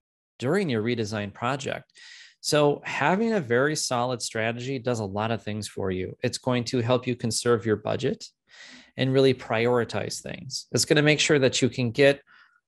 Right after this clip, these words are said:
uh, the most out of your budget, stay on budget, stay on time, meet the deadlines. If you have a,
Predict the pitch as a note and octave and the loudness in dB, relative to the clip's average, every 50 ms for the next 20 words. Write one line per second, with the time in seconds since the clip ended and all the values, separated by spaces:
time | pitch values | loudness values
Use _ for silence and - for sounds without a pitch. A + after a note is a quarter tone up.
0 | _ _ - - A#2+ A#2+ A2+ A#2 A2 A#2 C3+ C#3 C3+ - C#3+ C3 B2 C3 A2+ A#2 | _ _ -2 2 2 4 4 4 4 4 4 4 2 2 0 2 2 0 0 0
1 | A#2 G#2+ G2 A#2+ A#2+ A#2 - A#2 A#2+ A#2 - - - - - A2 G2 - - A2+ | -2 -2 0 -2 -2 -2 -2 -4 -6 -6 -6 -10 -10 -6 -4 -4 -4 -4 -2 0
2 | A#2 B2 B2 A#2+ A2 A#2+ A#2+ A#2 G#2+ A#2 A#2 A2+ - _ - - - A2+ A2 - | 0 0 0 0 0 0 0 0 0 -2 -4 -4 -6 _ -12 -6 -4 -4 -4 -4
3 | G#2 G2+ G2 F#2+ F#2+ - - - A#2 A2+ A#2 A#2 A#2+ A#2+ B2 B2 B2 B2+ C#3 _ | -4 -6 -6 -6 -8 -12 -8 -2 0 2 2 4 2 2 0 -2 -4 -6 -10 _
4 | - A#2+ A#2+ A2+ - - G#2 F#2+ A2 G#2+ G#2 A2+ A2 A2 A2 A#2 A2+ G2+ A2 - | -8 -6 -6 -6 -4 -4 -2 0 0 0 2 2 2 2 2 0 0 -4 -6 -4
5 | A2+ A2 G2+ F#2+ G2+ F#2 | -2 -2 -2 -2 -4 -6